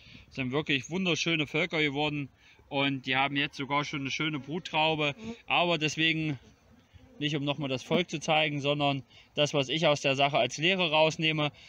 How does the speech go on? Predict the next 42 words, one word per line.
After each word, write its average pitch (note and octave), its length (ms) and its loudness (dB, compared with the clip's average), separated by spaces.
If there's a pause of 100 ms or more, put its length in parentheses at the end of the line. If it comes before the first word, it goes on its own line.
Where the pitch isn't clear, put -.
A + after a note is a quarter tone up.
(140)
Ich E3 220 -2
würde D#3+ 200 4
es D3 80 -4
jetzt D3+ 280 -2
doch F#3 140 4
schon E3+ 200 0
im C#3+ 120 2
Herbst G#3+ 360 0
eher E3+ 280 0
wegräumen. E3 500 0 (400)
Also C#3 220 -6
wie D#3 120 -2
gesagt, D#3 460 -4
die, D3+ 120 0
äh, C3 680 0
so E3 260 0
bauen, G3 460 2 (200)
ganz D#3+ 260 -4
normal. E3+ 420 -2 (400)
Das D#3 120 -2
funktioniert F3 480 -4
wirklich E3 320 -2
schön. G3+ 340 2 (300)
Und E3+ 320 -2
die, E3 160 2
äh, D3+ 460 0
ziehen G#3 260 0
sich F#3 140 -4
dann E3+ 180 -2
auch D#3 200 -2
wirklich F3+ 320 -2
schön F3+ 300 0
hoch. G#3 240 -2
Ihr D#3 100 -2
seht F#3 220 -4
das G3 160 -4
ja, G3 140 2
die E3+ 120 -8
sitzen F3+ 340 -4
ja F3 80 -2
dann E3+ 200 -2
oben. G3 280 0